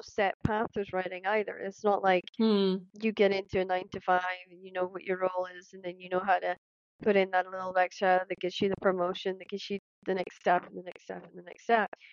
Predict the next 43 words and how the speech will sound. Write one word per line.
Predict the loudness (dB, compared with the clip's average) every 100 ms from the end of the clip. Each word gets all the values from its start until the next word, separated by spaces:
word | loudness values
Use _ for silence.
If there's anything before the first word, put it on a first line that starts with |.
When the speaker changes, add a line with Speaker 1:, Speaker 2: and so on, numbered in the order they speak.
| _ _
Speaker 1:
Whereas | -2 0
writing | 2 2 0 -8
is | _ -8
kinda | -8
like | -8 -12 _
you're, | -2 -2 _ _ _ _ _ _ _ _
I | 0
would | 0 0
say, | 0 0
like, | 0
you're | -6 -4
fumbling | -4 -2 -4 -6
in | -8
the | -4
dark | 2 2 2
for | -8
the | -6
light | -6 -6
switch. | -12 -14 -12 -16 -18 -20 -20 _ _ _ _ _ -10
Speaker 2:
Yes. | -2 0 2
Speaker 1:
And | 2
then | 2 0
w-, | -6 -8 -10
if | -10
you | -4
do | -2 4
hit | 4 4
it, | 0 -6 _ -4
you | -2
know, | -2 -6 _ -2
yay, | 0 0 -4 -8
success. | -18 0 2 2 -4 _ _ _ _
But | 2 2 2 0
that | 2
doesn't | 2 -2 -2
mean | -4
that | -2
the | 0
light | 2
bulb's | 0 0
gonna | -4
stay | -2 2
on. | 2